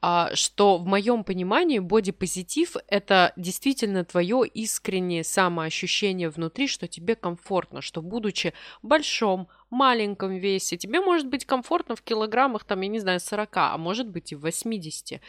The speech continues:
Если тебе действительно по-настоящему комфортно, и ты чувствуешь свое тело и любишь его таким,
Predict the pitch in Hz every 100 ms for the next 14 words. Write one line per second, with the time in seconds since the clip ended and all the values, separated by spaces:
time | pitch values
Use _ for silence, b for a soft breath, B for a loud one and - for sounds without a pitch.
0 | B 214 170 208 - 160 185 180 151 160
1 | - - 196 170 147 143 135 B B B
2 | _ 165 175 185 - 214 202 175 - 156
3 | 147 165 151 - 170 277 381 220 165 135
4 | - 175 - 220 170 220 - - 160 -
5 | 165 208 - 180 160 - 220 285 214 202
6 | - 175 156 156 - 180 _ 202 208 160